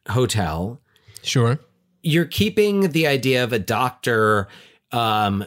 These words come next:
Speaker 1: with patients with very unique needs and
Speaker 2: Right.
Speaker 1: trying to help the, those people in whatever way, shape, or form. And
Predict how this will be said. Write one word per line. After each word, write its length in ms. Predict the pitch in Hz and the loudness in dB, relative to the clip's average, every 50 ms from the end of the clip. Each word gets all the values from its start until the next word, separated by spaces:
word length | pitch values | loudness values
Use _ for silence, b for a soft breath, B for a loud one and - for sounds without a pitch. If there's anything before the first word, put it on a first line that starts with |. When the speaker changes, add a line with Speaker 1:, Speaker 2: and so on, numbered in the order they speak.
| - - | -8 -6
Speaker 1:
with 260 | 113 123 113 - - | -4 -4 -4 -4 -4
patients 580 | - - 143 147 127 - - 120 107 98 - - | -4 -2 0 0 0 0 0 0 -2 -2 -4 -4
with 200 | 107 104 95 - | -4 -6 -6 -6
very 340 | 113 117 123 123 120 120 117 | -4 -2 0 0 0 0 -2
unique 500 | 113 113 110 107 104 107 95 90 - - | -4 -4 -4 -2 -2 -2 -4 -4 -4 -2
needs 680 | 123 131 120 101 87 87 90 98 104 - - - - - _ _ _ _ _ _ _ _ _ _ _ _ _ _ _ _ _ - | 0 2 2 2 0 0 -2 -2 -2 -4 -4 -4 -6 -10 _ _ _ _ _ _ _ _ _ _ _ _ _ _ _ _ _ -4
and 160 | - 123 117 117 | -2 2 2 2
Speaker 2:
Right. 80 | 117 | 2
Speaker 1:
trying 340 | 110 123 117 113 110 107 98 | 2 0 0 0 -2 -2 -2
to 160 | - 110 107 101 | -2 -2 -2 0
help 380 | 95 117 113 117 110 - - _ _ _ _ - | 0 0 -2 -2 -4 -8 -18 _ _ _ _ -6
the, 200 | - 147 120 - - | -4 -4 -4 -4 -6
those 300 | 107 104 120 107 104 90 | -2 0 2 2 2 0
people 680 | - - - 104 95 - - 92 92 95 104 123 135 B B B B B B B B B B - | -2 -2 -2 -2 -2 0 -2 -2 0 2 0 0 -2 B B B B B B B B B B -4
in 160 | - 123 120 | -2 0 0
whatever 340 | 113 117 107 110 98 107 107 | 2 0 0 0 0 0 0
way, 160 | 92 98 98 | 2 2 0
shape, 320 | 95 - - 101 92 87 - | 0 0 0 0 0 -2 -2
or 60 | 90 | -6
form. 520 | 87 - 95 82 78 78 82 92 110 120 117 B B B B B B B B - | -6 -4 -6 -6 -4 -2 -2 -2 -2 -2 -4 B B B B B B B B -6
And 1000 | - 139 139 139 147 147 139 135 135 135 135 139 139 143 147 143 139 139 143 | -2 -2 0 0 0 0 0 0 0 0 0 0 0 2 2 2 0 0 -4